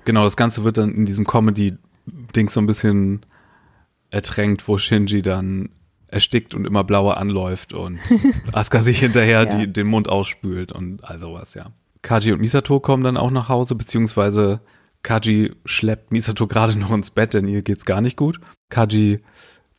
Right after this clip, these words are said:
Speaker 1: watscht Asuka dann so ab, die sich wieder sehr offensiv an ihn ranmacht und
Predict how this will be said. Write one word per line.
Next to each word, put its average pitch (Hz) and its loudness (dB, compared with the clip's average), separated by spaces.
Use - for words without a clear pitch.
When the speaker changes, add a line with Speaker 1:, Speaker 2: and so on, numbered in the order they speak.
Speaker 1:
watscht 110 0
Asuka 113 0
dann 104 2
so 98 -2
ab, - -6
die 104 0
sich 104 -6
wieder 104 4
sehr 98 2
offensiv 104 -2
an 98 -4
ihn 95 -2
ranmacht 113 0
und 98 -2